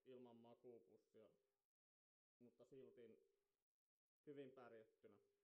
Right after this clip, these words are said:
Ja mitä tulee tuo tulitikkujen ja puukkoon,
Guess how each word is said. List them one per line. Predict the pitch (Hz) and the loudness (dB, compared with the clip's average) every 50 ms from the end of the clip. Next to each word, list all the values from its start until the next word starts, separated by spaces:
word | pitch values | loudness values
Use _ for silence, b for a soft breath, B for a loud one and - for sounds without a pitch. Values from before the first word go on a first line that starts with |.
| - - _ _ _ _ _ _ _ _ _ _ _ _ _ - | -20 -20 _ _ _ _ _ _ _ _ _ _ _ _ _ -4
Ja | 127 123 117 113 113 107 113 | 0 2 2 2 0 0 -2
mitä | 127 139 151 151 135 | -2 -2 0 0 0
tulee | 131 131 131 123 120 | 0 0 0 0 0
tuo | 107 123 120 117 | 0 0 0 0
tulitikkujen | 113 - 170 175 170 139 127 123 - - 104 104 107 104 | 0 0 2 2 2 0 0 -4 -4 -2 -2 -2 -2 -2
ja | 92 - | -4 2
puukkoon, | - 208 - - - - - - 127 - - | 4 6 6 6 4 2 0 0 0 0 0